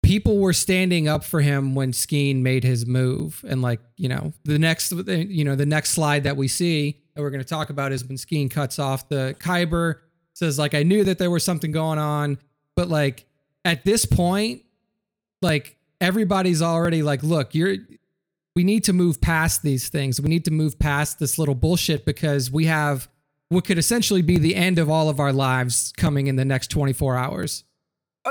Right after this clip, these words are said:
Speaker 2: and, and really the, I mean, my friends, I, I, I think this is honestly gonna be the first major offensive from the rebels against the Empire. Like, this is,
Speaker 1: Yeah.
Speaker 2: this is it.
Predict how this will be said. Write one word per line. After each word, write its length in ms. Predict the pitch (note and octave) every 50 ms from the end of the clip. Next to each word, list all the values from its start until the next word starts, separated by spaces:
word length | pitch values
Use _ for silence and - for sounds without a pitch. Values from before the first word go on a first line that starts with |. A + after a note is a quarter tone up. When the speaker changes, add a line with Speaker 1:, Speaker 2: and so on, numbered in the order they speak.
| C4 G#3+
Speaker 2:
and, 340 | A#3+ A3+ A#3+ C#4 C#4 A#3+ -
and 280 | G3 G3 A#3+ C4+ A3
really 420 | E3 F3 G#3 A#3 A3+ G3+ F#3 F#3 F3
the, 600 | D3 C3+ D#3+ F3 F3 E3 D#3+ - - A#2+ B2 D#3 B2+ - - - - - _ _ _ _ _ _ _ - -
I 80 | A3
mean, 160 | A#3 B3 A#3
my 100 | A3+ A#3+
friends, 320 | A3 - - A#3 C4+ A#3 F3
I, 100 | G3 G#3
I, 180 | D3 F3+ G#3+ - -
I 100 | F3+ A3
think 320 | - - - A#3+ C4 B3+
this 180 | A#3 G#3+ - F#3
is 100 | D#3+ D#3+
honestly 600 | D3 D#3+ F3+ G#3+ A#3+ A3+ - - - E3 E3 D#3+
gonna 200 | C#3+ E3+ E3+ D#3+
be 200 | D3+ F3 F3 E3
the 200 | D3 D#3+ D#3+ D3
first 600 | - - - - - F#3 G3 G#3+ A3 G#3+ - -
major 520 | E3+ D#3+ E3 E3+ F3 F#3 F3+ D#3+ F3 E3+ D#3
offensive 760 | C#3+ C3 - - E3+ F3 G3+ G3+ - - D3+ B2 A#2+ A#2 A2+
from 640 | - - - - - - D3+ E3+ F#3 G3 G#3 G3+ F#3+ - - - -
the 180 | - D3 C#3+ D3
rebels 760 | B2+ C3 D#3 F3 F#3 D#3+ D#3 C#3+ C3 B2+ B2 B2 - - - _ _ _ _ _ - -
against 400 | D3+ B2 D#3 D#3+ F3+ F3 - -
the 140 | D3 C#3 D3+
Empire. 420 | F3 F3 - - B2+ A#2 A2+ A#2
Like, 200 | A#2+ B2 A#2+ -
this 200 | E3+ A3 - -
is, 160 | G#3 D#3+ C3
Speaker 1:
Yeah. 140 | C#3+ C3+ B2+ -
Speaker 2:
this 220 | C#3 G3 - -
is 160 | D3+ B2+ B2
it. 320 | D3 G#3 B3 E3+ - -